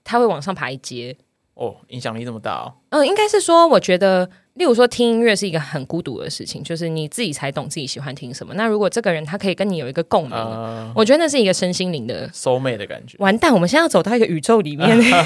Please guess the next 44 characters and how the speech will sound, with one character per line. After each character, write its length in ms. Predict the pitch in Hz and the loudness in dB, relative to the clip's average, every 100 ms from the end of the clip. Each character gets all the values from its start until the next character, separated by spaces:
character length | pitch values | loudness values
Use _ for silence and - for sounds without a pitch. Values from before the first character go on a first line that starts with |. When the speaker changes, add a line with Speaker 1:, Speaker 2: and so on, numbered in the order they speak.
| 180 | 4
Speaker 2:
<laughs> 420 | 170 190 - 233 | 2 2 -4 -2
Speaker 1:
<laughs> 60 | 220 | 4
我 60 | 330 | 4
们 100 | 339 | 6
现 160 | 415 | 6
在 100 | 330 | 6
是， 80 | 330 320 - | 6 6 6
我 60 | 320 | 6
们 120 | 277 | 6
现 140 | 427 | 6
在 60 | 302 | 6
已 20 | |
经 100 | 208 - | 6 6
脱 180 | 330 | 4
离 140 | 339 214 | 4 4
这 100 | 254 | 4
个 80 | 220 | 4
Speaker 2:
这 60 | |
个， 0 | |
这 40 | 294 | 4
个 60 | |
已 20 | |
经 60 | 180 | -2
太 220 | 226 175 | 2 2
蠢 280 | 160 - 117 - | 0 -4 -6 -6
了。 160 | 117 120 | -6 0
Speaker 1:
对， 120 | 339 | 2
对， 140 | 330 | 4
对， 120 | 339 - - - - | 4 4 2 -4 0
没 100 | 415 | 4
有， 100 | 453 294 440 | 4 4 2
我 80 | 269 | 2
会 100 | 381 | 4
觉 100 | 359 | 6
得 80 | 269 | 4
说 160 | 269 302 | 6 2
那 140 | 311 | 2
是 100 | 285 | 0
一 80 | 240 | 2
个 80 | 208 | 4
包 220 | 226 220 | 4 4
含， 160 | 190 170 | 2 -2
就 100 | 196 | -2
是 240 | 185 | -2